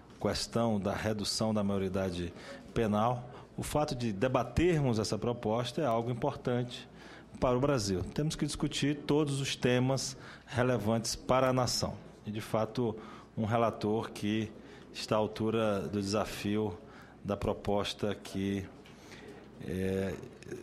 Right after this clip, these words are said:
está sob sua confiança. Faço a saudação também aos senadores Aloysio Nunes e José Pimentel, que honram com as suas presenças esta audiência pública. Senhoras e senhores,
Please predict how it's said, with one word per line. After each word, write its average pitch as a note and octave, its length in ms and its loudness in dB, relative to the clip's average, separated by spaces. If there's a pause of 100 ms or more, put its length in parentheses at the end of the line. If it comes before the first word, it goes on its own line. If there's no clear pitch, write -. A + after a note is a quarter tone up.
está - 320 -2
sob G2 260 0
sua G2 360 0
confiança. - 680 -4
Faço A#2+ 260 0
a - 20 -2
saudação A2 440 2
também A#2+ 480 2
aos A2 140 0
senadores G2+ 880 0 (400)
Aloysio F#2+ 640 2 (180)
Nunes B2 680 0 (400)
e G2+ 140 0
José F#2+ 200 2
Pimentel, A#2 680 2 (680)
que F#2+ 360 -4
honram G#2+ 300 2
com - 120 -2
as F#2 80 0
suas - 200 -2
presenças G2+ 880 0 (460)
esta F#2+ 580 -2
audiência G2 500 -2
pública. - 500 -4 (1300)
Senhoras F3 440 2
e - 40 2
senhores, F2 640 0